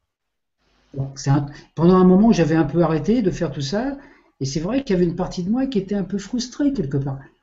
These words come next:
J'ai, j'ai fait d'autres choses à côté, je, je fais du théâtre aussi et tout ça, mais voilà, il y a un moment, non. Donc voilà, on peut s'écarter un peu, mais l'enfant, il sait toujours nous ramener où on doit être. Parce que le but, c'est que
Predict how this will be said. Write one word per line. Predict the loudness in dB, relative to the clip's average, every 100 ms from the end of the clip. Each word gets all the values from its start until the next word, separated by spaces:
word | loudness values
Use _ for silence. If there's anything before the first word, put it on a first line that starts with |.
| _
J'ai, | -2 0 0 0
j'ai | 0 0
fait | 2
d'autres | 2 2
choses | 2 4 4
à | 2
côté, | 0 -4 -2
je, | -2 -2
je | -6
fais | -4
du | -2
théâtre | -2 0 0 -2 -4
aussi | -4 -4
et |
tout | -4
ça, | -6 -2
mais | 0 0 -2 _ _
voilà, | -4 -4 -4 -8
il |
y | 0
a |
un |
moment, | 4 4 2 -2 -6 _ _
non. | -2 0 0 0
Donc | -2 0
voilà, | -2 -2 -6 -14 _ _ _ _ _ _ _
on | 2
peut | 4 2
s'écarter | 2 2 0 2 4
un | 4
peu, | 2 2 2 -2 -8 _ _ _ _ _ _ -2
mais | 0 2 2 2 4
l'enfant, | 4 2 0 0
il | 0
sait | -2 -6 -2
toujours | 4 4 4 2
nous | 2
ramener | 2 2 4 2 -4 -8 -2
où | 0
on |
doit | 0 -2
être. | -10 _ _ _ _
Parce | -8
que | 0
le | 2
but, | 2 2 0
c'est | -2 -6
que | -2 0 0